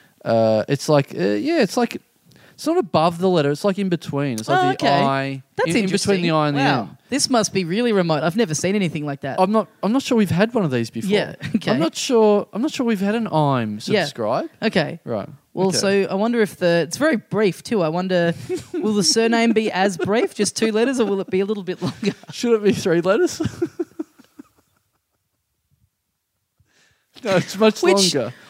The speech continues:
Speaker 2: which
Speaker 1: It's
Speaker 2: phone
Speaker 1: much
Speaker 2: book would you find that in, the A to K or the L to Z? <laughs>
Speaker 1: It's much longer. It's, uh, yeah, no, look,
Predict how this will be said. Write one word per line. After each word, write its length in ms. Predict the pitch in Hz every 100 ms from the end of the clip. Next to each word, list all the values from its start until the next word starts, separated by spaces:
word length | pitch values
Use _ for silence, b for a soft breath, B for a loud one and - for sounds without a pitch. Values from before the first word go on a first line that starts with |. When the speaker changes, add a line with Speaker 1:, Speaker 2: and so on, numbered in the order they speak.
| B
Speaker 2:
which 160 | - 330
Speaker 1:
It's 80 | -
Speaker 2:
phone 200 | 269 269
Speaker 1:
much 120 | 262
Speaker 2:
book 80 | -
would 120 | 214
you 80 | 208
find 280 | 220 196 202
that 140 | 226
in, 140 | 185
the 120 | 214 185
A 140 | 220
to 80 | 208
K 260 | 208 214
or 80 | 330
the 220 | 262 190
L 120 | 196 185
to 140 | 240
Z? 140 | 190 -
<laughs> 40 | - 190 320 - 349 _ - - - _ - _ - _ _ - b b b b
Speaker 1:
It's 180 | - 185
much 280 | 208 208 -
longer. 500 | 165 151 160 120 110 - _ _ _ -
It's, 240 | 180 165 -
uh, 40 | 170
yeah, 280 | 170 185 170
no, 180 | 156
look, 260 | 147 143 123